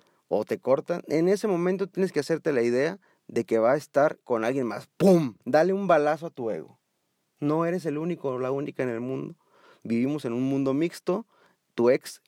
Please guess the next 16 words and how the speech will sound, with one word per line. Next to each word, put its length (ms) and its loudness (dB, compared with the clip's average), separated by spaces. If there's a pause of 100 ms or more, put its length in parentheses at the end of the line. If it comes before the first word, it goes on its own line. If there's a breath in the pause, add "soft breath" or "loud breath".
(160)
no 140 0
está 240 -2
ciega 400 0
o 100 -2
no 100 -4
está 180 -6
ciego. 400 -2 (340)
Entonces, 460 -4 (100)
hazte 320 -2
a 20 2
la 100 0
idea. 340 -2 (1080 loud breath)
Y 100 2
trata 360 4
de 100 2
evitar 500 2